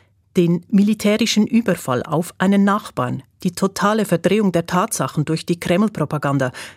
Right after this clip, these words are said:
Deportationen, gewaltsame Russifizierung, ja sogar die Scheinabstimmungen,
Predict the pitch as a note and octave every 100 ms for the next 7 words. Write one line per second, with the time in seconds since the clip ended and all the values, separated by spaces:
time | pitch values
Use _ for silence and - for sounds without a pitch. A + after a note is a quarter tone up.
0 | _ E3+ E3+ D#3+ D#3+ - F3 G#3+ F3+ -
1 | - D3+ C#3 - - F3 F3 G3 - G3+
2 | F#3+ - A#3 G#3 C#3+ - - _ _ G3+
3 | A3 G3+ - A3+ G#3+ G3+ G3+ G3+ - G3
4 | A3 - E3 - - E3+ E3 E3+